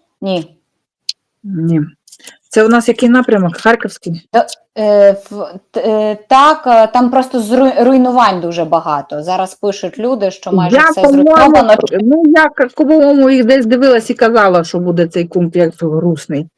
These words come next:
Speaker 2: Так, чи зайдуть орки в Куп'янськ? Чи зайдуть орки в Куп'янськ? Людей багато виїде дуже, да? Я тобі хочу сказати, далі. Там,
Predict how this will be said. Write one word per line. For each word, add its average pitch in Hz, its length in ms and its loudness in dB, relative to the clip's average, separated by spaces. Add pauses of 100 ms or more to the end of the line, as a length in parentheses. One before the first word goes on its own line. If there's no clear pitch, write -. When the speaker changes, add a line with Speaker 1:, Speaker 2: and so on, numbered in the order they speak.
(280)
Speaker 2:
Так, 170 200 -2
чи 208 120 -4
зайдуть 208 380 0
орки 180 300 -2
в 170 120 -8
Куп'янськ? 160 680 -14 (120)
Чи 180 80 -10
зайдуть 175 540 -6 (200)
орки 170 460 -6
в 165 120 -18 (400)
Куп'янськ? - 420 -16 (1300)
Людей 202 320 2
багато 190 540 -4
виїде 160 460 -4
дуже, 151 340 -12 (420)
да? 185 200 -6 (1700)
Я 185 120 -6
тобі 190 400 -4
хочу 185 280 -6
сказати, 185 640 -6 (1700)
далі. 170 600 -2 (100)
Там, 220 260 0